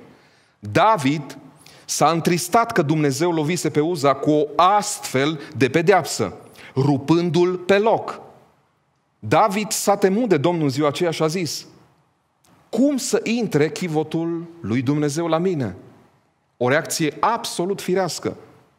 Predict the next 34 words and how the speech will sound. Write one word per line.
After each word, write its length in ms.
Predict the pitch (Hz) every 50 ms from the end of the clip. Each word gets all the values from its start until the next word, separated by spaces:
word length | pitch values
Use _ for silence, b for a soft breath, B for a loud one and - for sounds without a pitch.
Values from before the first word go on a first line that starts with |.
| _ _ _ _
N-a 300 | - 120 156 214 247 247
vrut 240 | 196 170 196 202 196
să 80 | -
aducă 280 | 165 156 175 175 160 151
chivotul 360 | 147 - 170 139 147 131 139
lui 100 | 135 127
Dumnezeu 380 | 117 120 120 117 110 104 127 127
la 120 | 120 110
el, 240 | 117 - 170 175 156 -
în 120 | 139 139
cetatea 380 | 120 - 120 143 143 135 135 120
lui 120 | 117 107
David, 340 | 98 117 123 156 180 240 233
și 160 | 233 - 185
l-a 80 | 156 143
dus 320 | 147 190 226 214 - - B B B B B
în 120 | B 139
casa 280 | 131 190 185 170 - 170
lui 180 | 160 170 185 170
Obed 360 | - 147 131 143 165 160 135 -
Edom 240 | 143 131 147 147
din 180 | 143 143 147 151
Gat. 340 | 151 165 156 131 - - - - - - b b b b b
Și 180 | b - - 107
Domnul, 600 | 98 101 143 180 220 208 160 165 170 190 196 190 - - - - - _ _ _ _ _ _ _ _ _ _ _ _ _ -
în 100 | 113 113
mod 140 | 131 180 180
surprinzător, 720 | - - 147 135 127 139 135 127 117 127 123 - 151 143 - -
a 80 | 139
binecuvântat 800 | 135 120 110 135 131 135 131 143 131 135 147 143 143 170 165 -
casa 420 | - 143 131 131 - - 131 127 123 B B B B B B
lui 440 | 107 110 123 135 135 135 135 135 -
Obed 440 | - 127 120 110 131 127 117 117 -
Edom. 380 | 127 127 110 127 127 117 98